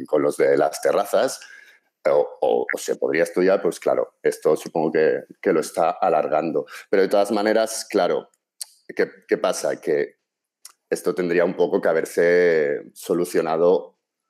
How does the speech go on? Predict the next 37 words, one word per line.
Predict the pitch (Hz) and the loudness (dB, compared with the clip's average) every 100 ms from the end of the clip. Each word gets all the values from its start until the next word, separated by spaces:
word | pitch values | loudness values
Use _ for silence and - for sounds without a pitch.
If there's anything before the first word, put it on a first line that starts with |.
| _ | _
eh, | 98 85 67 62 - _ _ _ _ - | 0 2 0 -2 -8 _ _ _ _ -4
antes | 73 73 82 | -2 -2 -2
de | 87 | -2
entrar | 73 78 | -2 -2
en | 87 | 0
la | 71 | -2
fase, | 85 73 - 80 | -2 -2 0 0
entendemos | 80 78 80 80 80 87 - | 0 -2 -2 -2 -2 -2 -2
que | 92 - 104 | -2 0 0
uno, | 107 87 65 - | 0 0 -2 -4
pero | 67 | -6
es | - | -2
que | 78 | -2
ya | |
estamos | 76 82 90 90 | -2 -4 -2 0
en | 71 | 0
la | 60 | 2
dos, | 92 104 - | 2 2 0
donde | 78 76 | -4 0
ya | 78 82 | 0 0
se | - | 0
puede | 85 | 2
entrar | 95 87 90 87 | 0 0 -2 0
dentro. | 90 98 69 64 | 0 -2 -4 -6
O | - _ - | -8 _ -4
sea, | 71 | -2
se | - | 0
puede | 78 | 2
entrar | 82 95 92 | 2 0 0
dentro | 98 95 | 0 2
de | 95 | 2
los | 95 | 2
bares, | 87 90 110 | 2 2 2
pero | 95 80 | 0 0
todavía | 78 78 85 | 0 2 0
no | 87 | 0
tienes, | 87 92 110 | -2 -2 -2